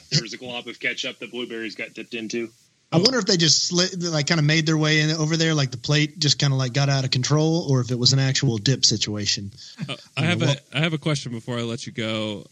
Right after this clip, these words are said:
Speaker 3: Uh, give us, give us an, a food item. So I went to Chick-fil-A and got a chicken biscuit for breakfast,
Speaker 2: Mm-hmm.
Speaker 3: and they asked me if I would like jelly, honey, or ketchup with it. And I thought, huh,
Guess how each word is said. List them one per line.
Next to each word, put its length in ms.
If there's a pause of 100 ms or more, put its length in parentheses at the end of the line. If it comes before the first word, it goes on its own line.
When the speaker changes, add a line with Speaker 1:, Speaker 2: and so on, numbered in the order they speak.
(160)
Speaker 3:
Uh, 380 (160)
give 160
us, 220
give 200
us 120
an, 200
a 60
food 240
item. 300 (1120)
So 280
I 160
went 180
to 80
Chick-fil-A 460
and 100
got 120
a 60
chicken 300
biscuit 340
for 100
breakfast, 680 (440)
Speaker 2:
Mm-hmm. 120
Speaker 3:
and 140
they 140
asked 260
me 100
if 140
I 60
would 180
like 300 (100)
jelly, 460
honey, 500
or 240
ketchup 420
with 160
it. 220 (540)
And 100
I 60
thought, 420 (360)
huh, 180